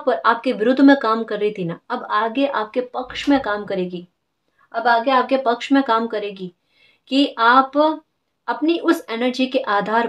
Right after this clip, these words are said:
पर अपनी लाइफ में कुछ ऐसी चीज़ों को मैनिफेस्ट कर लो जो आगे चलकर आपको सफलता दे रहा है। क्योंकि ये बार बार आपके दिमाग में चलेगा ना, मुझे कुछ करना है, मुझे कुछ काबिल बनना है, तो उसके लिए रास्ते अपने आप ओपन होंगे गाइस।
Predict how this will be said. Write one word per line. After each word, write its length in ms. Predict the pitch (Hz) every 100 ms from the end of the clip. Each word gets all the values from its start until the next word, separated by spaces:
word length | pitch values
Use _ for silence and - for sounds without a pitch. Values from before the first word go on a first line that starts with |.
| -
पर 260 | 247 202 -
अपनी 220 | 202 233 226
लाइफ 220 | 202 214
में 80 | 285
कुछ 180 | 285 294 -
ऐसी 240 | 220 320
चीज़ों 320 | 294 220 269 269
को 120 | 262
मैनिफेस्ट 560 | 214 208 226 247 233 220
कर 240 | 226 240
लो 340 | 233 202 240 214
जो 140 | 190 220
आगे 320 | 214 208 247
चलकर 380 | 247 208 214 277
आपको 240 | 226 -
सफलता 440 | 220 190 190 190 185
दे 100 | 180
रहा 100 | 175
है। 120 | _ _ _ _ _ _ _ -
क्योंकि 160 | 269 302
ये 120 | 320
बार 260 | 233 226 254
बार 140 | 285
आपके 220 | 269 262
दिमाग 300 | 247 220 220
में 120 | 233 247
चलेगा 340 | 226 214 214
ना, 100 | 220
मुझे 240 | 220 226
कुछ 180 | 262 254
करना 300 | - 214 208
है, 100 | 214
मुझे 200 | 214 220
कुछ 180 | 233 247 -
काबिल 320 | 220 208 240 196
बनना 380 | 196 190 202 202
है, 200 | 196 196 _ _ -
तो 60 |
उसके 280 | 285 - 294
लिए 220 | 302 320 269
रास्ते 500 | 190 180 220 - 294
अपने 260 | - 277
आप 180 | 294 294
ओपन 280 | 277 269 254
होंगे 300 | 226 233 226
गाइस। 180 | 180